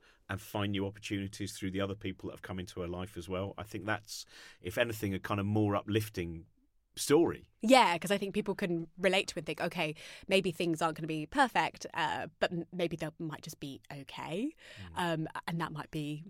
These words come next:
Speaker 2: that might be acceptable. Um, so I think all, I think all my books sort of maybe end on that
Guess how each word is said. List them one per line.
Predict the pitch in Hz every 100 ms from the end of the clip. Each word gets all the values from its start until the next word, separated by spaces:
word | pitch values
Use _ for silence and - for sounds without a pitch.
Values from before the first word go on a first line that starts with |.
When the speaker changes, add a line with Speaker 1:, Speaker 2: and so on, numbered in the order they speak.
| - _ -
Speaker 2:
that | - -
might | 143
be | 170
acceptable. | - 320 320 190 156 - -
Um, | 170 160 156 151 -
so | 208
I |
think | 208 254
all, | 240 233 -
I | 175
think | - - -
all | 226
my | 220
books | 160 156 -
sort | - -
of | 160 160 _ - - -
maybe | - 185 -
end | 180 170 170
on | 160 156 151 -
that | 160